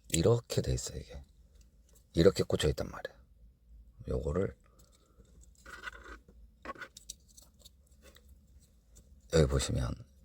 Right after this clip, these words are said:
여기를 눌러서, 눌러서 요걸 내리면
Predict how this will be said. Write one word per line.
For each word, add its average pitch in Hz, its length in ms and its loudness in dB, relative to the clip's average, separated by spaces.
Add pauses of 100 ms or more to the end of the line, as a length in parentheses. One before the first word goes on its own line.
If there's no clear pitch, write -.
(720)
여기를 73 280 4
눌러서, 73 600 2 (1400)
눌러서 73 500 0 (340)
요걸 67 260 0
내리면 76 480 0